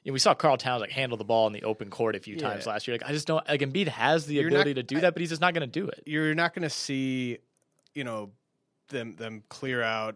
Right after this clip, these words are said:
Speaker 2: like, Embiid's got it, like, on one of the wings, and he's, you know, facing up his
Speaker 1: Right.
Speaker 2: guy, and then, like, trying to go by him. You know, like,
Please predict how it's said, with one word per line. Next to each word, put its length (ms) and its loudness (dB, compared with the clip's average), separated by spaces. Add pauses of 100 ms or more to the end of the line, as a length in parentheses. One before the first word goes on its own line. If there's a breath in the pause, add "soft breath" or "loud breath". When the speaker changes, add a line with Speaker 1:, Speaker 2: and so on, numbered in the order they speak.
Speaker 2:
like, 240 -12
Embiid's 540 -10
got 240 -8
it, 220 -8
like, 260 -14 (220)
on 340 -12
one 160 -8
of 60 -10
the 80 -8
wings, 640 -10 (120)
and 300 -10
he's, 560 -8
you 80 -16
know, 80 -10
facing 480 -8
up 140 -10
his 120 -12
Speaker 1:
Right. 140 2
Speaker 2:
guy, 400 -6
and 140 -14
then, 160 -14
like, 160 -16 (260)
trying 220 -8
to 60 -14
go 260 -8
by 320 -10
him. 200 -14
You 100 -12
know, 120 -10
like, 200 -10